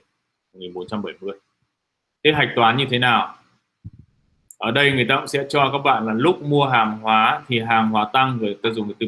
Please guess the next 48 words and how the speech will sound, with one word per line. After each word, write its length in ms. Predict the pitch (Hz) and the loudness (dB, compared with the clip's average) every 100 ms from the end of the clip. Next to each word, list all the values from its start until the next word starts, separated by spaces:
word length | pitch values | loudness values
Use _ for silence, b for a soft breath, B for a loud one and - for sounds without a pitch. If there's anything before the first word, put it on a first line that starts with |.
| - | -2
purchase. 540 | 120 113 113 110 - | -2 0 -2 -2 -6
Hàng 220 | 117 120 113 | 0 0 4
hóa 220 | 113 113 | 2 4
tăng 220 | 139 131 | 2 2
là 60 | 117 | 0
một 200 | 110 107 | 0 -2
nghìn, 260 | 107 110 101 | 0 -2 2
debit 340 | 127 131 156 165 | 2 2 0 -2
của 100 | 104 | -4
hàng 220 | 101 104 101 | -2 -2 -2
hóa 240 | 104 110 | -2 -2
là 80 | 127 | -2
một 60 | 107 | -4
nghìn 120 | 107 | -4
năm 100 | 113 | -6
trăm 240 | 127 117 110 | -2 -4 -4
và 60 | - | -6
credit 340 | 113 113 123 135 | 0 2 0 -4
của 80 | 117 - | -8 0
account 220 | 110 110 | 0 2
payable 440 | 110 107 101 92 90 | -2 -4 -6 -8 -8
là 60 | |
một 60 | 90 | -12
nghìn 180 | 92 - | -18 -14
năm 100 | 98 | -16
trăm 180 | - 101 104 _ _ _ | -10 -10 -10 _ _ _
năm 180 | - 107 | -4 -2
mươi. 200 | 110 110 110 _ _ _ _ _ _ | 2 0 -2 _ _ _ _ _ _
Khi 160 | 190 190 | 4 6
được 120 | 156 | 6
hưởng 200 | 135 110 101 | 4 2 2
chiết 240 | 196 202 | 2 2
khấu 420 | - 135 151 220 - | 2 4 4 2 -2
thì 120 | 127 | -6
sẽ 200 | 123 143 | -4 -2
là 180 | 147 123 | 0 0
gì? 340 | 127 110 - _ _ _ _ _ _ _ _ _ _ _ _ | 2 0 -2 _ _ _ _ _ _ _ _ _ _ _ _
Sẽ 240 | - 151 170 | -4 0 2
được 180 | 160 120 | 2 2
ghi 180 | 160 156 | 2 4
vào 320 | 139 120 117 | 4 2 2
account 600 | 147 160 160 160 156 151 - | 2 0 2 2 4 4 2
payable 580 | 156 147 147 135 123 113 | 2 2 0 0 0 0
là 100 | 110 | -2
một 100 | 113 | -4
nghìn 160 | 117 | -4
năm 160 | 127 135 | -4 -6
trăm, 220 | 143 139 | -2 -2